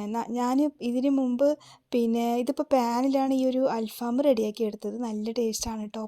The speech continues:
പാനിൽ എങ്ങനെ റെഡിയാക്കി എടുക്കണം എന്നുള്ളത് കാണിച്ചിട്ട് എൻ്റെ ചാനലിൽ വീഡിയോ ഉണ്ട്. അതുകൊണ്ട് ഞാൻ ഇതിൻ്റെ വി-, റെസിപ്പി ഒന്നും വീഡിയോ എടുത്തില്ല. താല്പര്യമുള്ളവർക്ക് കാണാം, എൻ്റെ ചാനലിലുണ്ട് ട്ടോ. ലിങ്ക് ഞാൻ ഡിസ്ക്രിപ്ഷനിൽ കൊടുക്കാം ട്ടോ.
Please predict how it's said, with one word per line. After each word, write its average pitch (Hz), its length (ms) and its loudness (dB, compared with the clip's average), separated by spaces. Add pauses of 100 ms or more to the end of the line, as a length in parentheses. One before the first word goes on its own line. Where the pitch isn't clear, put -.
പാനിൽ 233 480 2
എങ്ങനെ 240 340 2
റെഡിയാക്കി 226 460 2
എടുക്കണം 233 320 0
എന്നുള്ളത് 226 380 -4 (540)
കാണിച്ചിട്ട് 240 720 0
എൻ്റെ 226 240 0
ചാനലിൽ 220 600 -2
വീഡിയോ 214 460 2
ഉണ്ട്. 226 340 0
അതുകൊണ്ട് 214 360 -4
ഞാൻ 226 300 -8
ഇതിൻ്റെ 226 320 -4
വി-, 220 200 -6
റെസിപ്പി 214 460 -6
ഒന്നും 240 340 0
വീഡിയോ 220 380 0
എടുത്തില്ല. 208 440 -6 (840)
താല്പര്യമുള്ളവർക്ക് 262 960 2
കാണാം, 233 460 -2
എൻ്റെ 233 180 -2
ചാനലിലുണ്ട് 220 680 -4
ട്ടോ. 214 220 -6 (160)
ലിങ്ക് 233 400 0
ഞാൻ 233 280 0 (100)
ഡിസ്ക്രിപ്ഷനിൽ 226 680 -6
കൊടുക്കാം 202 420 -8
ട്ടോ. 202 140 -6